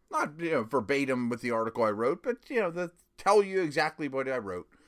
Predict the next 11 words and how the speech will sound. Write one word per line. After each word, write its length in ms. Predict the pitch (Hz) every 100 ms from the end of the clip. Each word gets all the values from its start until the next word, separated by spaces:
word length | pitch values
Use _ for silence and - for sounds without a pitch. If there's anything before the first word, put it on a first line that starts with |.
| _ _ _ _
And 100 | 202
I 80 | 208
urge 240 | 208 247 208
you 60 |
to 80 | 214
go 100 | 196
to 60 | 180
my 120 | 170
site, 340 | - 117 107 - _ _ _ 147
and 560 | 143 143 143 143 131 -
the 540 | 131 147 143 139 127